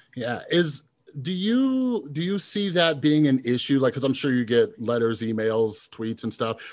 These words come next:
where people are, you know, like my friend, my family member, you know, I don't know why they believe in this. And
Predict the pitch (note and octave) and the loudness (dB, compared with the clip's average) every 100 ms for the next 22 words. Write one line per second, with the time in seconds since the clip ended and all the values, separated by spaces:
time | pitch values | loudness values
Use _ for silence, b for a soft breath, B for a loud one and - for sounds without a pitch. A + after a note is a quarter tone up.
0 | B - - C3+ C3+ A#2+ A2+ A#2+ G#2+ G2+ | B -4 -2 0 4 4 4 2 -2 -2
1 | G#2 G2 G#2+ G2+ - B2 A2+ G#2 - B2 | -4 -4 -4 -2 0 0 0 -4 -4 -2
2 | A#2+ A2+ G#2+ G2+ G2 F#2 B B B - | 0 -2 -2 -4 -6 -6 B B B -2
3 | C3+ A#2 G#2+ G#2 G2+ G#2+ A#2+ A2+ A#2 A2 | 0 2 0 0 -2 -2 -2 0 0 2
4 | G#2+ A2 A2 G2 G#2 G#2+ G#2+ F#2+ - _ | 0 0 -2 -2 -2 -2 -4 -8 -16 _
5 | _ - A#2+ A2 G#2 A#2+ A2 G2 - - | _ -6 -4 -2 2 4 4 0 -8 -4
6 | B2 A#2+ A#2 | -2 -2 -4